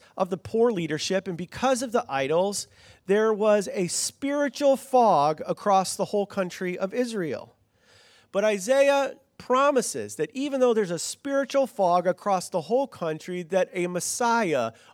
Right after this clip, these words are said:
a deliverer would come and would begin to do things. And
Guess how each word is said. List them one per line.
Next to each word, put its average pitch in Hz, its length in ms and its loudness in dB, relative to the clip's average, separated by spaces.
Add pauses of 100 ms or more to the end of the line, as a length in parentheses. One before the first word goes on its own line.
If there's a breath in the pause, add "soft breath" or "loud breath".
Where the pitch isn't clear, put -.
a 196 100 0
deliverer 262 800 -2
would 202 240 0
come 190 540 -4 (340 soft breath)
and 196 160 -2
would 214 140 0
begin 220 320 -4
to 262 80 -2
do 269 280 -4
things. 185 280 -2
And 180 100 -4